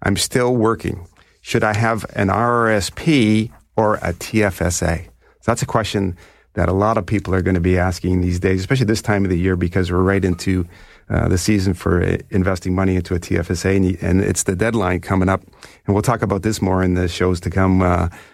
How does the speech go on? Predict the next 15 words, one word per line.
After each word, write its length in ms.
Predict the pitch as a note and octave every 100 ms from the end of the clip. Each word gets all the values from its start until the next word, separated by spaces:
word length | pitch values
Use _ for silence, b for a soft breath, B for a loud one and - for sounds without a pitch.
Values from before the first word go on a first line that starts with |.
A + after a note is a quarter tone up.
| B B
uh, 260 | - E2+ - -
you 100 | G2
know, 120 | F#2
March 240 | F#2+ F#2+
first 240 | - G2+ F2+
is 100 | E2
the 80 | E2+
deadline 480 | G2 F#2 F2+ F2
to 80 | E2
have 380 | E2 F#2+ F#2 - b b b
an 120 | F#2
R 160 | G#2 G#2
S 100 | -
P 300 | - C3 C3+
contribution 920 | A#2 F2 F2+ E2+ F2+ E2 F2+ F2+